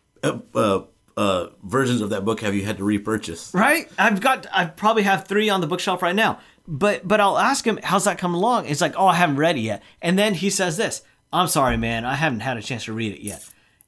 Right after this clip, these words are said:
Speaker 2: And I tell him every time, don't apologize to me. Apologize to yourself.
Speaker 1: I think maybe the next statement is, "You haven't had a chance or you haven't made a chance."
Speaker 2: Yes! See, i-, here's the other thing. Uh, people will tell me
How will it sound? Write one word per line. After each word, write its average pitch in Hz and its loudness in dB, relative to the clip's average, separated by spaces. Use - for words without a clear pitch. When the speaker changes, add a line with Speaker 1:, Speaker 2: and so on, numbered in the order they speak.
Speaker 2:
And 185 2
I 233 0
tell 294 2
him 214 0
every 226 2
time, 254 -2
don't 220 2
apologize 226 0
to 165 0
me. 240 0
Apologize 160 -2
to 196 -2
yourself. 247 -2
Speaker 1:
I 104 -6
think 113 -2
maybe 104 0
the 90 -4
next 107 -6
statement 90 -10
is, 82 -12
"You 104 -4
haven't 87 -6
had 82 -12
a 92 -14
chance 127 -10
or - -12
you 82 -6
haven't 82 -8
made 78 -8
a 71 -12
chance." - -18
Speaker 2:
Yes! 294 0
See, - -2
i-, 214 -6
here's 240 0
the 247 -4
other 214 -2
thing. 208 -6
Uh, - -10
people 226 0
will 214 0
tell 208 0
me 143 0